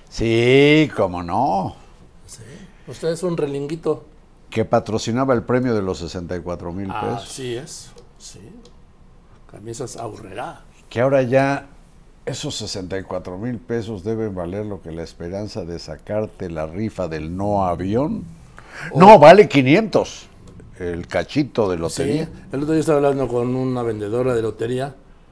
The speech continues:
Speaker 2: que pues la conozco hace muchos años, ¿sí? Me dice, "Señor, ayúdeme", ¿sí? "Sí, señora". "¿Qué trae?", dice. Dijo, "Traigo la de los terrenos de Sinaloa".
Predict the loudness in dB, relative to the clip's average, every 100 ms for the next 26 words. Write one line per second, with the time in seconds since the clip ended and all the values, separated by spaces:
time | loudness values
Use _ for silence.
0 | -20 -18 -14 -12 -10 -10 -12 -14 -10 -10
1 | -10 -12 -14 -18 -18 -18 -20 -20 -20 -20
2 | -20 -20 -20 -20 -20 -20 -20 -20 -20 -20
3 | -14 -12 -10 -8 -6 -4 -2 0 0 0
4 | -4 -8 -8 -10 -12 -18 -20 -20 -20 -20
5 | -20 -20 -20 -20 -20 -16 -12 -10 -8 -8
6 | -10 -14 -18 -20 -20 -20 -20 -20 -20 -20
7 | -20 -20 -6 -6 -2 -2 -2 -4 -8 -12
8 | -14 -20 -20 -20 -12 -10 -10 -8 -4 -2
9 | -2 -2 -4 -4 -6 -8 -8 -8 -10 -12
10 | -14 -16 -16 -16 -18 -18